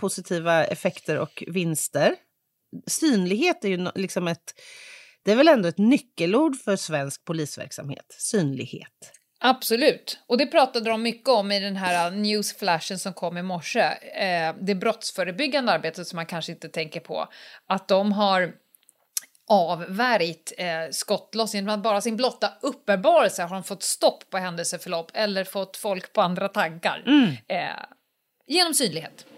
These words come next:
Speaker 1: Det är bra. Men de kan ju
Speaker 2: Mm.
Speaker 1: också bedriva,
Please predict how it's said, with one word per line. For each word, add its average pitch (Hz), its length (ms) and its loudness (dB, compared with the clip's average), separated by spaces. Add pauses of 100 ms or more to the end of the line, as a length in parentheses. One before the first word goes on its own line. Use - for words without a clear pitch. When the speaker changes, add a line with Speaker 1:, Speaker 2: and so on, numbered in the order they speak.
(180)
Speaker 1:
Det 196 100 2
är 254 60 6
bra. 175 260 2 (200)
Men 202 580 4 (540)
de 147 120 -6
kan 165 340 -2
ju 294 80 2
Speaker 2:
Mm. 320 200 4 (100)
Speaker 1:
också 165 440 0
bedriva, 156 560 -2